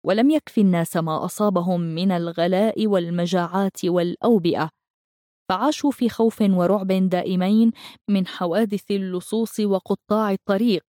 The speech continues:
ففي سنة ثلاثمائة وأربع وستين للهجرة أحدث العيارون حريقًا هائلًا بالخشابين من باب الشعير، فاحترق أكثر هذه السوق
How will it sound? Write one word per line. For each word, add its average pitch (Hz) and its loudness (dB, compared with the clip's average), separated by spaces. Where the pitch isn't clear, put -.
ففي 233 0
سنة 330 -2
ثلاثمائة 233 0
وأربع 208 2
وستين 220 0
للهجرة 170 0
أحدث 214 -2
العيارون 196 2
حريقًا 208 0
هائلًا 202 0
بالخشابين 196 0
من 185 2
باب 202 0
الشعير، 202 -2
فاحترق 262 -2
أكثر 254 -2
هذه 220 0
السوق 185 -4